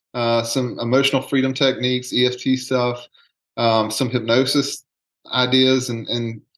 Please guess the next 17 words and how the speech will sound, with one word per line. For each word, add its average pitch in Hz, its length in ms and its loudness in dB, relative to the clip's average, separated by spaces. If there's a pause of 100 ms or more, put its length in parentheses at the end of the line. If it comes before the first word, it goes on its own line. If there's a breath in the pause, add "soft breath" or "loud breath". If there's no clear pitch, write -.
(120)
I 127 40 -6
mean, 123 260 -2
all 147 200 2
these 196 220 0
th-, 170 220 0
things 165 200 -2
come 175 160 -2
into 147 180 2
play 120 600 0 (140)
and, 117 240 -2
and 123 160 2
learning 131 500 2 (200 soft breath)
if 123 140 0
somebody 120 640 2
is 127 680 2
a, 110 460 2
uh, 107 180 2